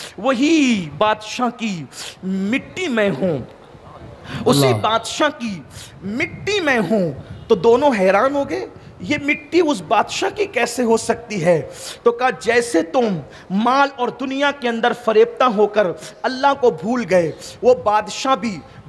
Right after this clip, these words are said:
Speaker 1: दौलत को पाकर, इज्जत को पाकर, शोहरत को पाकर, माल को पाकर अल्लाह को भूल गया था, वो जुल्म करने लगा।"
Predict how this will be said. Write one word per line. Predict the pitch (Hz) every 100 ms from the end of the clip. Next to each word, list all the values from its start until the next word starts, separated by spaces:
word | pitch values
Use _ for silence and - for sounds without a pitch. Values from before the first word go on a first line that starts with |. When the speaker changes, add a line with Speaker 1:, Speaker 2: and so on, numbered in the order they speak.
| 143
Speaker 1:
दौलत | 226 262 277 -
को | 233
पाकर, | 214 185 - 170 - - - - -
इज्जत | 277 180 - - -
को |
पाकर, | 240 - - 190 175 - - -
शोहरत | - 277 269 285 285
को | 254
पाकर, | 190 - - 190 - - -
माल | 220 277 320 330
को | 294
पाकर | 269 202 - 196 147 - - -
अल्लाह | 247 247 277
को | 262
भूल | 190 160 254 196
गया | 165 -
था, | - - - - - - - -
वो | 247
जुल्म | 202 330 466 453
करने | 403 240 202 202
लगा।" | 160 -